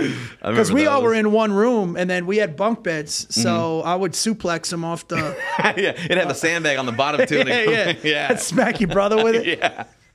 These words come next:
Speaker 1: Yeah.
Speaker 2: That thing was heavy.
Speaker 1: Yeah, that thing was heavy. It fucking hurt some kids.
Speaker 2: You know what else they had were Kiss dolls.
Speaker 1: Uh, no, I didn't have Kiss dolls.
Speaker 2: I
Speaker 1: No,
Speaker 2: had,
Speaker 1: no.
Speaker 2: uh, I had Kiss dolls, which those things are collectibles.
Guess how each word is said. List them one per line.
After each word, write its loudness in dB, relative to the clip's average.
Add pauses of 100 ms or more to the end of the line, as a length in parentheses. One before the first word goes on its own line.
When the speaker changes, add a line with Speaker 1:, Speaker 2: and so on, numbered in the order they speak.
(120)
Speaker 1:
Yeah. 0
Speaker 2:
That 4
thing 2
was 0
heavy. 0
Speaker 1:
Yeah, 2
that -4
thing -2
was -2
heavy. -2
It -8
fucking -4
hurt -4
some -12
kids. -2
Speaker 2:
You 6
know 6
what 4
else 0
they 2
had 0
were -2
Kiss 0
dolls. -2 (460)
Speaker 1:
Uh, -4
no, 2
I 2
didn't -2
have -2
Kiss -2
dolls. 0
Speaker 2:
I 4
Speaker 1:
No, 0
Speaker 2:
had, -2
Speaker 1:
no. -6
Speaker 2:
uh, -2
I 0
had -4
Kiss -2
dolls, -4
which -8
those -4
things -6
are -8
collectibles. -10